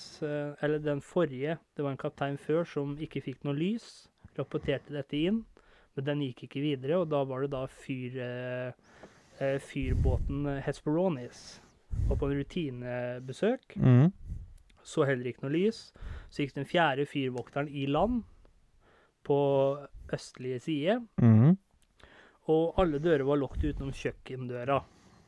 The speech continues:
Speaker 1: Og u-, og alle klokkene var stoppet, det var kanskje det eneste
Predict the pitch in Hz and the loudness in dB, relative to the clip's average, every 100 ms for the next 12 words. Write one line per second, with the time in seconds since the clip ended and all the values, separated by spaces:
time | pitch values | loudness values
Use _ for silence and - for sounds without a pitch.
0 | _ _ - - - - - 165 170 175 | _ _ -2 0 0 -4 0 2 4 2
1 | 175 208 185 - 180 180 180 - 185 147 | 0 2 0 4 4 4 2 2 2 2
2 | - 180 - 131 131 - - - 139 135 | 0 -2 -2 -8 -6 -2 -2 0 -2 -2
3 | 135 165 147 - 156 143 - 135 - - | -2 -2 -2 -4 -8 -8 -8 -14 -14 -14
4 | 147 | -12